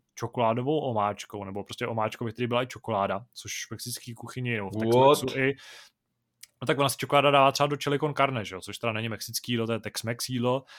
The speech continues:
Speaker 1: ale dává to tomu takovou jako zaoblenost té chuti. A
Speaker 2: Ty
Speaker 1: ono tam,
Speaker 2: krása.
Speaker 1: je to tam dost cítit, ta omáčka je hodně tmavá, eh, plus to bylo vlastně, eh, politý takovou, bylo to vlastně politý zakyselou smetanou a nějakým sýrem.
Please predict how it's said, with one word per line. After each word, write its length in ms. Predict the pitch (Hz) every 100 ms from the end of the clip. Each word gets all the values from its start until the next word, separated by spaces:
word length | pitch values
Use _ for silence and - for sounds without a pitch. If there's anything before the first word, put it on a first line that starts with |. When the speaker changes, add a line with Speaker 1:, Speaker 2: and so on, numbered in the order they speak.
| - _ 123
Speaker 1:
ale 520 | 113 113 117 117 120
dává 260 | 127 120 123
to 80 |
tomu 220 | 123 131 127
takovou 300 | 123 135 135
jako 160 | 123
zaoblenost 580 | 127 143 131 113 101 -
té 100 | 107
chuti. 360 | - 110 - 85 _ -
A 60 |
Speaker 2:
Ty 40 | 131
Speaker 1:
ono 100 | 156
tam, 200 | 185 180
Speaker 2:
krása. 200 | 165 -
Speaker 1:
je 100 | 147
to 80 | 156
tam 140 | 196 196
dost 120 | 262
cítit, 380 | - 127 104 117 -
ta 220 | 123 123 127
omáčka 400 | - 120 120 -
je 60 | 127
hodně 220 | 123 156
tmavá, 540 | - 120 98 92 85 117 _ - - -
eh, 320 | 98 98 95 92
plus 220 | 117 104
to 80 | -
bylo 160 | 117 117
vlastně, 560 | 113 - 117 104 104 101 _ 110
eh, 20 | 104 104 107 110 - 107 104
politý 760 | - 110 113 - 120 113 110 110 113 _ _
takovou, 580 | 110 - 113 110 107 107
bylo 200 | - 107
to 40 | 101
vlastně 180 | 107 117
politý 220 | 110 107
zakyselou 340 | 107 113 120
smetanou 580 | 110 110 113 117 131 135
a 20 | 113
nějakým 240 | 110 120
sýrem. 460 | - 120 110 107